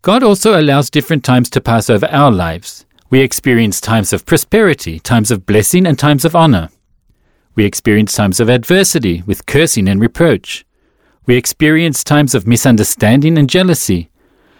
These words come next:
times in which we are the object of envy and backbiting. We also have a time of childhood, of youth, a time of manhood, and a time of old age. These times present us with their various difficulties and temptations,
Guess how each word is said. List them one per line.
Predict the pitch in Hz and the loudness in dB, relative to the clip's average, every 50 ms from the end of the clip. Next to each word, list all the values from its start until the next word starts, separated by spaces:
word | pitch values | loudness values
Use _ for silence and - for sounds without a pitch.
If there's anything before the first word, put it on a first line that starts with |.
| _ _ _ | _ _ _
times | - - 123 143 170 160 - | -2 0 2 2 2 0 0
in | 175 147 | 2 2
which | 131 139 - - 143 | 2 2 0 -2 0
we | 139 135 | 2 2
are | 127 120 | 2 2
the | 113 120 | 0 0
object | 101 113 113 - 147 143 - - | 0 -2 0 0 -2 -2 -2 -4
of | 110 - - | -6 -6 -2
envy | - 113 120 120 117 147 139 | 0 0 0 2 2 2 2
and | 131 127 | 2 2
backbiting. | - 170 170 - _ - 117 95 90 - - 90 82 101 - _ _ _ _ _ _ _ _ _ _ _ _ _ _ _ _ _ _ _ _ _ | 0 -2 -2 -2 _ -2 -2 -2 -2 -4 -6 -10 -10 -10 -12 _ _ _ _ _ _ _ _ _ _ _ _ _ _ _ _ _ _ _ _ _
We | 117 110 | 2 4
also | 107 117 123 - - 120 | 4 4 2 2 0 0
have | 113 107 | 0 0
a | 110 | -2
time | - 117 107 98 92 | -2 0 -2 0 -2
of | 85 - | -2 -6
childhood, | - - 117 127 147 170 156 190 233 247 185 - | -4 -2 0 0 0 0 0 2 0 0 0 -2
of | - 85 82 90 | -6 -6 -6 -2
youth, | 92 110 147 202 220 - - - - - _ _ _ _ | 0 2 2 2 0 -2 -8 -16 -20 -20 _ _ _ _
a | - - | -10 -10
time | - - 110 101 95 | -4 -2 0 0 0
of | 92 80 | 0 0
manhood, | 90 98 104 113 123 120 127 156 202 196 - - _ _ _ _ _ _ | 0 0 2 2 2 2 2 2 0 0 -2 -8 _ _ _ _ _ _
and | 208 220 233 | 2 2 2
a | - | 2
time | - 185 190 175 | 2 2 2 2
of | 165 156 | 2 2
old | 143 131 131 120 113 | 2 2 2 2 2
age. | 98 87 82 76 - - - - - - _ _ _ _ _ _ _ _ _ _ _ _ _ _ _ _ _ _ _ _ _ _ _ _ | 0 -2 -2 -6 -10 -14 -16 -16 -16 -20 _ _ _ _ _ _ _ _ _ _ _ _ _ _ _ _ _ _ _ _ _ _ _ _
These | - 175 226 254 247 - | 0 2 2 2 2 0
times | - - 160 147 127 139 180 196 - | -2 -2 0 2 2 2 0 -2 -4
present | - - 165 147 117 131 127 131 135 - | -2 0 0 0 2 2 2 2 2 0
us | - 139 - | -2 -2 0
with | 147 139 - - | -2 -4 0 0
their | 127 107 | 0 0
various | 92 104 113 123 151 196 208 - - | 2 2 2 2 2 2 0 0 0
difficulties | - 139 131 - 151 127 - 139 139 143 156 151 | -2 -4 -2 -2 -2 -2 0 0 0 0 -2 -2
and | 156 123 110 | -2 -2 -2
temptations, | - 117 107 92 - 107 98 92 92 - - 151 175 160 - - | -2 -4 -4 -2 -2 0 0 0 0 -2 -2 -2 -2 -2 -4 -10